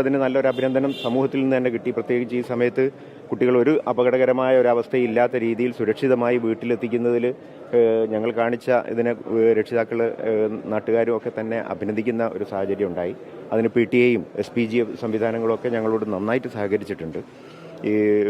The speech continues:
ഈ കുട്ടി, ഏഹ്, എന്തെങ്കിലും ഇതേപോലെയുള്ള ഒരു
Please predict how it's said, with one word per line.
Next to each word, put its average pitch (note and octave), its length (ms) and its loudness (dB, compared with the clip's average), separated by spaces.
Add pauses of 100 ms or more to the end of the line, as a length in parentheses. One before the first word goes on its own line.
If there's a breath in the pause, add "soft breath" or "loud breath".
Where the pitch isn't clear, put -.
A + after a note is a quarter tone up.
(680)
ഈ C3 100 0
കുട്ടി, C3+ 340 -2 (500)
ഏഹ്, F#2+ 180 -2 (280)
എന്തെങ്കിലും D3+ 540 2
ഇതേപോലെയുള്ള A#2+ 640 2
ഒരു G#2+ 180 0